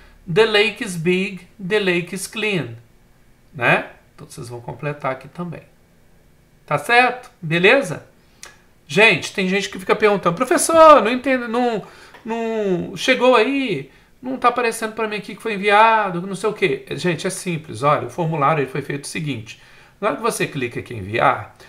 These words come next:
se você não fez uma das questões, ele vai falar pra você, vai avisar você, "Ó, tem alguma questão aí que você não fez", tá? Porque elas são obrigatórias.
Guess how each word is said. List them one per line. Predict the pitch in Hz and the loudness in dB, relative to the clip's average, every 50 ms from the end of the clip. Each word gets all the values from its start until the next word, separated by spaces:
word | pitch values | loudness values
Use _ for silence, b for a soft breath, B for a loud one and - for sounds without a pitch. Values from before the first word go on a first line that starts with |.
| B B | B B
se | - - - 226 | -14 -10 -8 -4
você | 196 226 196 - - 214 | -2 -2 -2 0 -2 -2
não | 208 196 214 247 269 277 | 0 2 2 2 2 0
fez | 277 - - 202 180 180 175 147 | -4 -2 0 2 2 2 2 0
uma | 156 165 160 151 | -2 -4 -4 -4
das | 139 139 - - | -4 -6 -8 -8
questões, | - 117 110 - - 170 165 160 147 139 | -10 -12 -12 -10 -6 -4 -4 -2 -2 -4
ele | 165 147 | -4 0
vai | 143 143 139 | 0 0 0
falar | - 156 139 131 | 0 0 0 -2
pra | 131 - 147 | -2 -4 -4
você, | 135 156 170 165 - 143 120 - - - | -4 -4 -6 -6 -6 -8 -10 -10 -8 -4
vai | - 120 117 | -4 -2 -2
avisar | 113 139 135 135 123 123 | -2 -4 -2 0 0 0
você, | 131 147 139 - 131 120 | 0 -4 -4 -2 0 4
"Ó, | 120 120 110 107 B B B B B B B B _ _ | 4 4 4 2 B B B B B B B B _ _
tem | - 120 120 | -4 -2 -2
alguma | 123 120 131 139 139 | -2 -2 -2 -4 -4
questão | - 160 135 - - 156 139 | -4 -6 -8 -6 -6 -6 -6
aí | 135 135 | -6 -8
que | - | -8
você | - 147 139 | -8 -6 -6
não | 147 170 165 | -4 -6 -6
fez", | - - - - 143 - - - - - _ _ _ _ _ _ | -6 -6 -8 -8 -10 -12 -16 -18 -20 -20 _ _ _ _ _ _
tá? | - - 117 117 | -4 -2 -2 -2
Porque | - 143 - 139 | -4 -6 -4 -2
elas | 127 123 135 135 | -2 -2 -2 -6
são | - - 139 131 | -8 -6 -6 -6
obrigatórias. | 127 139 147 143 147 156 156 - - 135 131 123 120 - - - - - - | -4 -4 -2 0 0 0 0 -2 -2 0 0 0 0 -2 -6 -10 -12 -14 -18